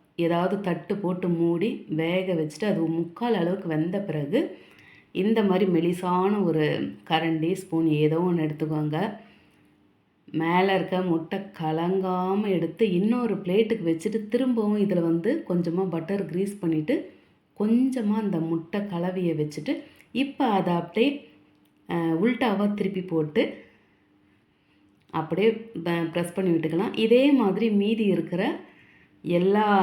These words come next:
அந்த பாக்கெட்டையும்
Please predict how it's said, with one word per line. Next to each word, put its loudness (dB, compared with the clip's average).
அந்த 2
பாக்கெட்டையும் 2